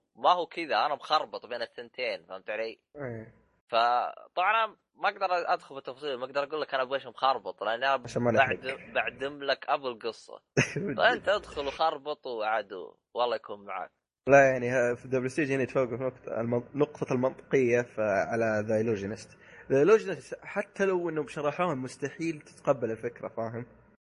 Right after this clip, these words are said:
Speaker 1: والله
Speaker 2: خاصة
Speaker 1: شوف.
Speaker 2: تطبيق الفكرة، تطبيقها، كلمة
Speaker 1: <laughs>
Speaker 2: تطبيقها كمان. فاهم؟
Speaker 1: آه، والله هو ش-، هو ها-، في أشياء شرحوها، شرحهم منطقي، بس شفت لو فكرت بشكل منطقي تقول:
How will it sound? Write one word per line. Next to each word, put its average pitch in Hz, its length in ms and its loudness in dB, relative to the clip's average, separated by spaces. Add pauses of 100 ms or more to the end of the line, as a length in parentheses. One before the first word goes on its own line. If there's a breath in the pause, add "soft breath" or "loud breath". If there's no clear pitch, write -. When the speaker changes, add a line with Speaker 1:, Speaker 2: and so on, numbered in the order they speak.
(200)
Speaker 1:
والله 180 180 4
Speaker 2:
خاصة 196 160 6
Speaker 1:
شوف. - 80 -16 (100)
Speaker 2:
تطبيق 180 240 0
الفكرة، 143 340 -4
تطبيقها، 117 680 -4
كلمة 131 180 0
Speaker 1:
<laughs> 135 60 -4
Speaker 2:
تطبيقها 120 280 0
كمان. 104 280 -4 (760 loud breath)
فاهم؟ 113 180 2
Speaker 1:
آه، 104 400 -2 (480)
والله 190 360 6
هو 180 380 -6
ش-، - 220 -18
هو 165 320 -10
ها-، 131 640 -2
في 190 280 -6
أشياء 190 300 -2
شرحوها، 156 840 0 (360)
شرحهم 170 580 0
منطقي، 139 500 -6
بس - 460 -14
شفت 190 340 -10
لو 156 140 0
فكرت 160 480 -6
بشكل 143 360 -12
منطقي 139 560 -8
تقول: 135 500 -10